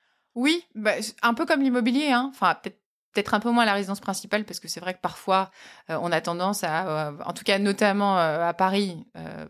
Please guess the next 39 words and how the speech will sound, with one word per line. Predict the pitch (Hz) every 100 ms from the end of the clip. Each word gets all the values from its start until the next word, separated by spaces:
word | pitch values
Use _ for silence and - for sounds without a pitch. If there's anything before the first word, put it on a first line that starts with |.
| -
peut-être | - 175 175
un |
peu | 175
moins | 175
qu'en | 175 170
province, | 196 208 214 214
mais, | 165 - - - - _
euh, | 170 151
on | 175 180
a, | 185 185 165
euh, |
tendance | 165 180 180 202 208 175
à |
acheter | 160 -
un | 175
appartement, | 156 156 - 170 185 220 220 226
puis, | 226 190 185
euh, | 180 156 151 147 147 151
avoir, | 151 151 170 170
euh, | 156 151 151
sa | -
vie | 160 175
personnelle | 190 180 185 180 185 180
qui | 175
évolue, | 165 160 165 202 214 208
avoir | 156 160
des | 151 160
enfants, | 160 190 196 196
se | -
marier, | 160 170 185 180
donc | 160
vouloir | 165 160 147
avoir | 143
un | 143
appartement | 156 - 147
de | 139
taille | 135 196
plus | -
importante, | 131 165 - 202 202